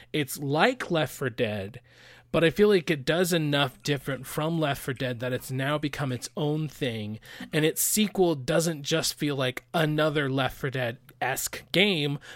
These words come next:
but it feels like another Vermintide.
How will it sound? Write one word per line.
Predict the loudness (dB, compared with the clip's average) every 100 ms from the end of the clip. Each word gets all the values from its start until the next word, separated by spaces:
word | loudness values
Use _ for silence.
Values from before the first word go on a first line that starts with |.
| -2
but | -2
it | -2 -4
feels | 2 4 2 0
like | -2 -2 -2 -4
another | -2 0 0 0 2 2 2 0 -6 _ _ _ _ _
Vermintide. | 4 6 6 0 -6 -10 -12